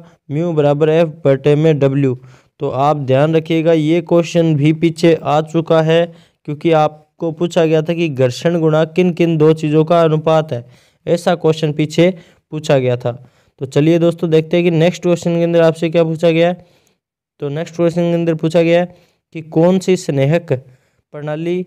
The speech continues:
मशीनों में तेल छेद को रोजगार, यानी कि आपसे पूछा गया है कौन सी स्नेहक प्रणाली मशीनों में तेल छेद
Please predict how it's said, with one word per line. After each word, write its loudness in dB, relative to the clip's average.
मशीनों 0
में 0
तेल 4
छेद 0
को -2
रोजगार, 2
यानी -4
कि -2
आपसे 0
पूछा 0
गया 2
है 0
कौन 0
सी -2
स्नेहक 0
प्रणाली 2
मशीनों 0
में 2
तेल 2
छेद 0